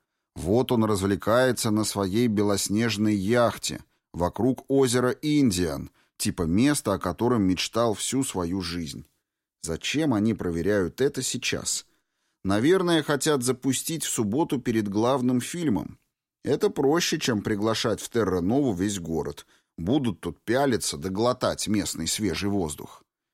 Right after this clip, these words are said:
Еще прикол. Умиак под основателями и часть пирса огорожены желтой лентой Харди.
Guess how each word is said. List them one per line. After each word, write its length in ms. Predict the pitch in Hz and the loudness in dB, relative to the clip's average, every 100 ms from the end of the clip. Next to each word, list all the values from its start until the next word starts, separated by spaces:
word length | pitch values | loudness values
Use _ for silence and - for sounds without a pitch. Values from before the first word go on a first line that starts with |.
| _ | _
Еще 400 | - 147 - 139 | -2 0 2 2
прикол. 520 | 104 107 - 104 92 - _ _ _ _ - | 2 -2 0 0 0 -4 _ _ _ _ -2
Умиак 580 | 104 117 139 175 170 - | 2 4 4 2 0 0
под 160 | 127 | 0
основателями 920 | 127 - 123 127 160 - 127 101 87 | 0 2 2 4 2 2 0 2 0
и 200 | 85 104 | -2 -4
часть 440 | 95 127 110 - - | 0 0 0 -2 -6
пирса 500 | 143 156 - 156 143 | -2 0 0 0 0
огорожены 800 | 113 101 101 107 131 127 123 107 | 0 2 4 4 2 2 2 2
желтой 480 | 90 117 120 131 | 2 2 2 2
лентой 440 | 117 95 92 95 107 | 2 2 0 -2 -6
Харди. 560 | - 104 85 71 53 | -4 -2 -2 -6 -10